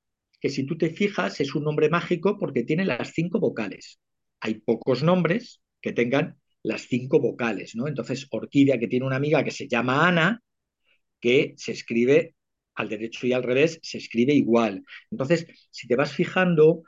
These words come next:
hay, mm, pues, muchos juegos de palabras ahí donde, donde, bueno, pues, se hace un canto de alguna manera, eh, a la palabra, eh, a, al poder hablar, el, al poder comunicarnos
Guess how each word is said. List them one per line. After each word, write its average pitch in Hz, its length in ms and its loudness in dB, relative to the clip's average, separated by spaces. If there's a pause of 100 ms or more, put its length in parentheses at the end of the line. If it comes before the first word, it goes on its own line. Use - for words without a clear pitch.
(220)
hay, 156 380 2
mm, 123 380 -6 (100)
pues, 123 320 -4
muchos 156 680 2
juegos 151 520 4
de 143 120 4
palabras 147 640 0
ahí 143 340 -2 (520)
donde, 107 760 0
donde, 104 300 -6
bueno, 113 280 -2
pues, 120 220 -4
se 117 100 -2
hace 131 440 2
un 135 240 0
canto 151 360 0
de 117 60 -6
alguna 120 300 -8
manera, 139 460 -2 (280)
eh, 110 200 -4
a 113 120 -4
la 110 160 -4
palabra, 131 600 0 (300)
eh, 110 540 0
a, 113 200 -4 (160)
al 117 180 2
poder 131 460 2
hablar, 135 540 2
el, 123 180 -2
al 117 180 -8
poder 135 280 0
comunicarnos 139 960 0